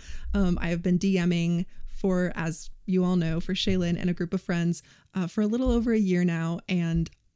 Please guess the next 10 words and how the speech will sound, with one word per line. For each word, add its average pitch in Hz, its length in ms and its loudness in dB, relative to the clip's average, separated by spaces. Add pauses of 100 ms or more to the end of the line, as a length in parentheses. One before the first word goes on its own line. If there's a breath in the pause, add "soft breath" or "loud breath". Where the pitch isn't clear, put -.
(140)
I 175 80 2
have 170 160 2
never 180 280 4
D 180 120 4
M'd 180 160 4
in 180 80 -2
person. 202 420 -2 (240 loud breath)
So 202 220 0
that 170 240 -4
was 170 440 -4